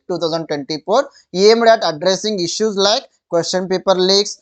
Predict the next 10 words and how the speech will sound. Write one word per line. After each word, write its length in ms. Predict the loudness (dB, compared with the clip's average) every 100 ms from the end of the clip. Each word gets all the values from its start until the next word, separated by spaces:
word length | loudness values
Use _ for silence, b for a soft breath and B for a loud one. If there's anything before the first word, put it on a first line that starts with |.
| _
and 180 | -2 0
unfair 440 | 2 0 0 0 0
means 300 | -2 -4 -6
during 320 | -6 -2 -2
the 100 | -2 -4
public 320 | -6 -4 -6
examinations 880 | -4 -2 0 -2 -2 -4 -4 -10 _ 2
for 200 | 2 2
recruitment 600 | -2 -4 -4 -4 -4 -4
purposes. 560 | -4 -4 -14 -14 -20